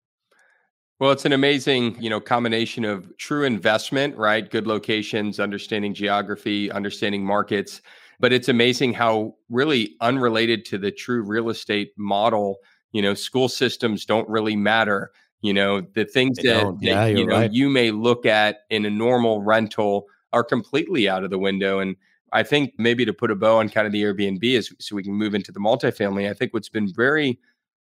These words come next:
Speaker 1: surprising to me, and, and it's not surprising in a bad way, just surprising over the last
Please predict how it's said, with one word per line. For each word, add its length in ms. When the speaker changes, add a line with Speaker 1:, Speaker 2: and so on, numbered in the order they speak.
Speaker 1:
surprising 840
to 140
me, 240
and, 280
and 140
it's 160
not 180
surprising 400
in 80
a 80
bad 280
way, 140
just 460
surprising 540
over 100
the 100
last 380